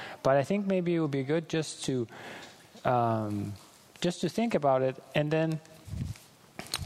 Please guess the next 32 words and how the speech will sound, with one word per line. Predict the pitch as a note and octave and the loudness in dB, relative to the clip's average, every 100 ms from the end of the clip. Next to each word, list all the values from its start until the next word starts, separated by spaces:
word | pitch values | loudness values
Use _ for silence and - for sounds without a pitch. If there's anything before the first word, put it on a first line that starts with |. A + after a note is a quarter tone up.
| - | -6
be | - | -4
praying | C#3 - F3+ F#3+ F3+ | -2 0 2 2 0
about | - D3+ D#3+ - | 2 4 4 2
that. | D#3+ E3+ | 2 2
And, | C3+ C3 - - - | -2 -6 -8 -8 0
and | D#3+ | 2
then | F#3+ G#3 | 4 4
I | F#3 | 2
thi-, | E3+ F3+ | 0 -2
what | D3+ D#3 | 0 2
I | D3 | 2
would | D3 D#3+ | 2 0
really | F#3+ A3 | 0 0
like | C#3 A#2 G#2+ | 2 2 0
you | G#2+ | -6
to | - | -4
do | G#2+ A#2+ B2+ | -2 -2 0
is | A2+ | -2
that | - B2 | 0 0
you | B2 B2 | 0 -2
would | B2 | -2
share | - F3 E3 | -2 0 2
that | G#2 - | 0 0
with | G2 | -4
someone. | - G2+ G2 G2 G2+ - - - - - - - | -4 -4 -4 -6 -8 -14 -18 -18 -18 -18 -18 -8
You | A2+ | 0
share | D3 | 2
it | D3 | 2
with | C#3+ B2 | 2 -2
a | B2 | 0
good | C3+ C3+ | -2 -2
friend, | - D3 F3 F3+ | 0 2 0 -2